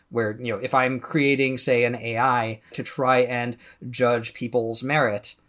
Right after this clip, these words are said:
for different things, but I put in biased data, then I'm gonna get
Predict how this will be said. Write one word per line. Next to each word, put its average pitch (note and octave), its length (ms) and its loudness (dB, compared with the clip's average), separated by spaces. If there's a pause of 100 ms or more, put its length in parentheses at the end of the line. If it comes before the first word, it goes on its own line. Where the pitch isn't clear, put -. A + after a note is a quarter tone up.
(200)
for - 180 -4
different A#2 300 -6
things, C3 320 0
but C#3 520 2
I C3 140 0
put D#3 320 0
in B2+ 280 0
biased A#2+ 420 0
data, C3 400 2 (180)
then C3+ 180 -2
I'm B2 180 -2
gonna B2+ 260 -2
get A2 340 -2